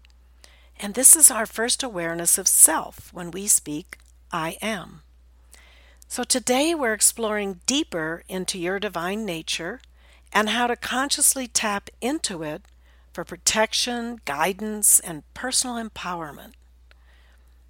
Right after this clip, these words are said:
Again, this part of yourself is referred to as the I Am presence, made in the image likeness of God, and pure light,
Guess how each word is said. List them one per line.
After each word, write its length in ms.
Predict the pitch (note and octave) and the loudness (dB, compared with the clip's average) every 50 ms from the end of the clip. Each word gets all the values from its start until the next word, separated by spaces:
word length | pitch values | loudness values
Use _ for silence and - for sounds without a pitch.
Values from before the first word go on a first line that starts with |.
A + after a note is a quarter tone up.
| - - | -12 -10
Again, 540 | F3 D#3 - - F3 F3 F3 F#3 G#3+ A#3+ A#3 | -10 -8 -4 -2 0 0 2 0 0 0 0
this 200 | G#3+ F#3+ F#3 - | 0 2 0 0
part 240 | - - F#3+ F#3 F#3 | 0 -2 -4 -4 -4
of 80 | F3 | -4
yourself 540 | F#3 F3+ F3+ F3 - - E3 E3 F3+ - - | -4 -4 -2 0 0 0 0 0 0 -2 -2
is 180 | A#3+ G3 - - | -4 -4 -4 -4
referred 540 | F3+ F3+ E3+ - - F#3 G3 A#3 A#3 - | -6 -8 -8 -8 -6 -6 -6 -6 -4 -2
to 340 | - - F#3 D#3+ D#3+ E3 F3 - - | -2 -2 -2 -2 -6 -6 -8 -6 -4
as 220 | F3 E3+ E3 - | -2 0 2 0
the 200 | - - - - - - - | 0 -2 -6 -10 -6 -4 -4
I 340 | E3+ E3+ E3+ F3+ G3 G3+ - | -2 -2 -2 -2 -4 -6 -6
Am 260 | - E3+ D#3+ D#3 D#3 | -8 -8 -8 -8 -10
presence, 840 | - - - - G#3 G#3 G3+ - - - - - - - - - - - - - - - _ _ - | -14 -12 -6 -2 0 2 2 2 2 0 -6 0 2 4 4 4 2 -4 -18 -20 -20 -20 _ _ -16
made 260 | C3 D3 D3 D#3 D#3+ | -12 -10 -8 -6 -6
in 100 | F#3 F3 | -4 -4
the 100 | F3+ F3+ | -4 -4
image 260 | F#3+ G3 G3+ F#3+ - | -4 -4 -4 -4 -4
likeness 420 | A3 G3 G3+ G3 - A3 A3+ - - | -2 -2 -2 -2 -2 0 0 0 0
of 120 | C4 - | 0 -4
God, 400 | - F#3+ F3 E3+ D#3+ F3 G3 - - - - - - - - - _ - | -4 -2 -2 0 -2 -4 -4 -6 -14 -20 -20 -20 -20 -20 -20 -16 _ -6
and 240 | G#3+ G#3 G#3 - - | -6 -6 -6 -6 -8
pure 400 | - - - C4+ C4+ C4+ C4 B3 | -8 -6 -6 -4 -4 -4 -4 -6
light, 680 | A#3+ A3+ A3+ A#3+ A#3+ B3 A3 - - - - - - | -6 -4 0 0 0 0 -2 -4 -6 -6 -4 -4 -4